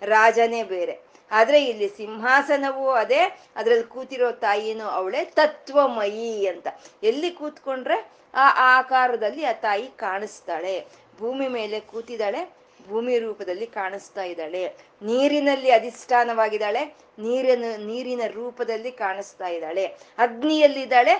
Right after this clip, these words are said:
ಅಗ್ನಿ ರೂಪದಲ್ಲಿ ಕಾಣಿಸ್ತಾ ಇದ್ದಾಳೆ. ಆಗ ತತ್ವ, ತತ್ವಾಸನ ತತ್ವಮಯಿ, ಆ ತತ್ವಗಳ ಎಲ್ಲ ಅಮ್ಮನ ಒಂದು ಮಯವೇ ಆಗಿದೆ ಅಂತ ತತ್ವಾಸನ ತತ್ವಮಯಿ. ಪಂಚಕೋಶಾಂತರ ಸ್ಥಿತ, ಪ್ರಾಣಮಯ, ಅನ್ನಮಯ ಕೋಶ,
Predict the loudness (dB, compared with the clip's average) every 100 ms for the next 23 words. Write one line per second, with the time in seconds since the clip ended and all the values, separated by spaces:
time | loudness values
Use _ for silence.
0 | 0 _ 0 0 2 2 2 -2 -4 -4
1 | -6 -4 -2 -2 -8 -8 -6 -4 -4 -4
2 | -4 -2 4 4 4 -6 -4 -2 -2 -4
3 | -4 2 6 6 2 -4 -2 -2 0 0
4 | 0 -2 -4 -4 -4 -4 -4 -6 -14 -2
5 | 0 2 0 0 -4 -2 0 0 0 -2
6 | 0 0 0 -2 -6 -6 -4 -2 -2 -4
7 | -10 -4 4 6 8 6 6 4 0 -4
8 | -6 -8 -4 -4 -4 0 2 2 0 -6
9 | -4 -6 -6 -8 -6 -10 -8 -10 -10 -14
10 | _ -20 -20 0 2 2 0 -2 2 0
11 | 0 -2 -2 -4 -8 -6 -6 -8 -12 -10
12 | -2 0 0 -2 -10 _ -20 -20 _ 0
13 | 2 2 0 0 -2 -2 -6 -4 -4 -4
14 | -8 -6